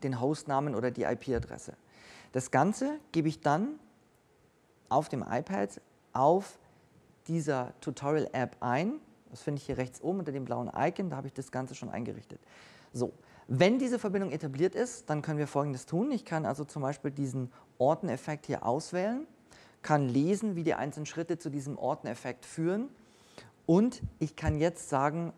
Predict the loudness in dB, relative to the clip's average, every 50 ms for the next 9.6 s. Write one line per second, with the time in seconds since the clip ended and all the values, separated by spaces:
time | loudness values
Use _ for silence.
0 | -14 _ _ _ _ -10 0 4 4 6 6 6 4 2 2 0 -4 -10 -18 -20
1 | _ _ _ -20 -20 -20 -20 -20 -20 -20 -8 -2 0 2 4 4 4 4 4 4
2 | 4 4 4 2 0 -2 -2 0 2 2 0 0 -2 -2 -2 -2 0 2 0 0
3 | 0 -2 -6 -12 -20 _ _ _ _ _ _ _ _ _ _ _ _ _ _ _
4 | -20 -20 -20 -20 -20 _ _ _ _ _ _ _ _ _ -10 -6 0 2 2 4
5 | 4 2 2 2 0 0 -2 -6 -12 -20 -20 -14 _ 0 0 0 2 2 0 0
6 | 0 0 -4 -4 -2 0 0 0 0 -2 -4 -6 -8 -8 -8 -6 -2 2 4 4
7 | 4 2 0 -4 -4 -4 -2 0 0 0 0 0 0 -2 -2 -2 -2 -4 -4 -6
8 | -6 -8 -10 -10 -8 -6 -8 -8 -8 -10 _ _ _ _ _ _ _ _ _ _
9 | _ -6 -2 -2 -2 0 0 0 2 2 2 0